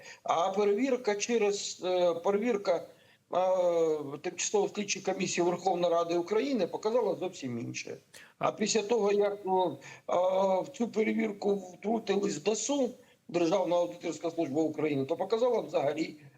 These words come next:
абсолютно протилежно всім заявам. Тому що з сорока чотирьох об'єктів критичної інфраструктури, на які було виділено вісімнадцять мільярдів гривень, захищено було три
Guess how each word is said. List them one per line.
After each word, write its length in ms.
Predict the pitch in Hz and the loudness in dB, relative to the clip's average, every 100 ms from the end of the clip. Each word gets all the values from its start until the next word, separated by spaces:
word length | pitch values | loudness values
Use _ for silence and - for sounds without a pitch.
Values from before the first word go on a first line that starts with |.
| _ | _
абсолютно 880 | 165 - 185 214 220 - 202 202 - - _ _ - - - _ _ _ - | -4 0 0 2 0 0 2 2 -2 -14 _ _ -18 -18 -20 _ _ _ -2
протилежно 880 | 226 233 240 214 196 202 156 180 | 0 2 2 2 4 2 0 -2
всім 280 | 175 - 180 | -2 -4 -6
заявам. 580 | 139 165 151 131 123 110 - _ _ | 0 0 2 0 0 -4 -10 _ _
Тому 220 | - 214 208 | -4 0 0
що 200 | - 196 | 0 0
з 80 | |
сорока 380 | - 220 220 262 | 2 2 2 0
чотирьох 460 | 254 240 220 214 220 | -2 0 0 0 0
об'єктів 800 | 214 156 160 135 - 143 - - _ _ _ _ - | -4 -2 -4 -4 -8 -10 -10 -16 _ _ _ _ -4
критичної 540 | 180 240 247 - 214 | -2 0 -2 0 0
інфраструктури, 640 | 202 202 214 202 - 175 | 2 0 0 -2 0 2
на 100 | 156 | 2
які 260 | 180 190 233 | 0 0 0
було 220 | 196 196 | 2 0
виділено 600 | 190 220 151 151 143 135 - - - | 0 0 2 2 2 -2 -6 -10 -2
вісімнадцять 640 | 175 214 202 180 - 160 | 0 2 2 0 -2 -6
мільярдів 520 | 170 170 165 151 175 | 0 2 2 0 -4
гривень, 340 | 208 302 240 - - - - | -2 0 -2 -4 -12 -20 -14
захищено 800 | 147 214 - 262 269 - 240 185 | -2 -2 0 0 0 0 0 0
було 280 | 156 151 147 | 0 0 0
три 400 | - 196 208 | -2 -2 -2